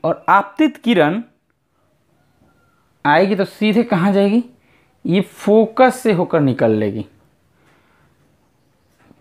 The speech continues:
फोकस से होकर निकल ली। उसके बाद देखिए, यहाँ से आपको हम परावर्तन का दूसरा नियम पढ़ाए थे कि जैसे कि ये समतल दर्पण है, यहाँ से आपतित किरण आई, टकराई और टकराने के बाद फिर वापस चली गई, आपतित किरण चली गई,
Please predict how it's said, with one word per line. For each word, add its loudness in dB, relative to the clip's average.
फोकस -2
से -6
होकर -2
निकल -2
ली। -4
उसके 2
बाद 2
देखिए, -10
यहाँ 2
से -4
आपको -2
हम -2
परावर्तन 2
का 2
दूसरा -4
नियम 0
पढ़ाए 0
थे -4
कि -6
जैसे -2
कि -6
ये 4
समतल 0
दर्पण 0
है, 0
यहाँ 0
से 0
आपतित 0
किरण 0
आई, 2
टकराई 0
और 0
टकराने -2
के 0
बाद 0
फिर -2
वापस 0
चली 0
गई, -2
आपतित -2
किरण -2
चली 2
गई, 0